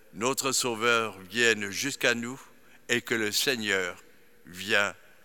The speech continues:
jusqu'à nous. C'est le mystère de Noël. Et ces annonces qui apportent à la fois et de la paix et de la joie viennent aussi nous rajeunir,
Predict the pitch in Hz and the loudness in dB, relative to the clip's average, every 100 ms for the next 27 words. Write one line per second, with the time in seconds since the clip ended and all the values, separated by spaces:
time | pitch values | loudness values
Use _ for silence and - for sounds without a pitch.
0 | - 82 101 117 - 110 98 90 - - | -14 -6 -4 -4 0 0 0 -12 -16 -20
1 | - - - - - - 143 120 110 110 | -20 -20 -20 -14 -4 2 2 2 -2 -4
2 | - - 104 92 95 80 - - - - | -6 -2 0 0 -2 -8 -10 -20 -20 -18
3 | 87 113 104 95 87 80 80 - - _ | -4 -2 0 -2 -4 -4 -12 -20 -20 _
4 | _ _ _ _ - - - - - - | _ _ _ _ -20 -20 -20 -20 -16 2
5 | 131 139 - - 117 160 147 151 175 185 | 4 4 0 -8 0 0 2 2 2 0
6 | - 113 95 - - - - - - - | 0 -2 -4 -10 -20 -20 -20 -20 -20 -20
7 | - - - - - - 143 139 127 - | -20 -16 -16 -14 -16 -4 2 6 4 2
8 | 143 - 135 131 127 131 131 127 - - | -2 2 4 4 0 0 0 0 -4 -2
9 | 160 143 147 143 139 - 139 135 101 - | 0 2 2 0 -2 -2 -2 -2 -4 -10
10 | - 127 117 120 113 107 117 135 135 117 | -4 -2 0 2 2 2 -4 -4 -4 -6
11 | - - - - - - 110 139 143 139 | -20 -20 -20 -20 -20 -10 0 2 2 -4
12 | - 175 170 143 - - - - - - | -4 -4 -6 -8 -16 -20 -20 -20 -20 -8
13 | 135 143 120 127 143 127 143 135 135 123 | -2 -2 0 4 4 4 0 0 -2 -2
14 | 107 - | -4 -8